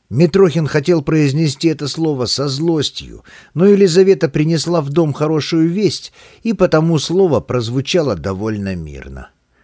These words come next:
"Случайно увидела". "Вот так", — весело констатировал отец Елизаветы, "никого я ледорубом не убивал,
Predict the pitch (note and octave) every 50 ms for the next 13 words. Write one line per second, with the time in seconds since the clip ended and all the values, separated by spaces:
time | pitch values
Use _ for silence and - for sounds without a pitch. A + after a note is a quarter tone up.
0 | _ _ _ _ _ - - - - B3 D4 D4+ D4 - - C4+ A3 D#3 C3+ B2+
1 | B2+ B2+ B2 A#2+ A2+ A2+ A2+ G2+ G2 G#2 F#2+ F2+ E2+ D#2 - _ _ _ _ _
2 | _ _ _ _ _ _ _ _ _ _ _ _ _ _ _ _ - E2+ G#2 C#3+
3 | D3+ - _ - C3+ B2 A#2 A2 G#2+ G#2 G#2 G#2 G2+ G2 G2 G2 G2 F#2+ F#2 F2+
4 | - - - _ _ _ _ _ _ _ _ - A2+ B2+ C3 A2+ - A#2+ A#2 A#2
5 | A#2 F#2+ - A#2 A2 - - B2 G#2+ - C3 B2+ B2 A#2+ A2+ A#2 B2 B2+ B2 -
6 | B2 A#2 G2+ - - G#2+ A#2 A2+ A#2+ A#2 G#2+ A#2 B2 A#2+ A2+ G#2+ G2+ F2 - F#2
7 | E2+ D2+ - _ - - _ _ - C3 C#3+ F3+ A3+ A#3+ F3 - F#3 F3 D#3+ C#3
8 | C3+ D3 D#3 D#3 D3+ D3 D3 C#3+ C#3 A#2+ A2 C3 B2+ A#2+ A#2 A2+ A2+ A#2+ A#2+ B2+
9 | B2+ C3 C3 C3 B2 A#2+ C3+ A#2+ F#2+ F#2 F2 F2+ F2+ F2+ F2 D#2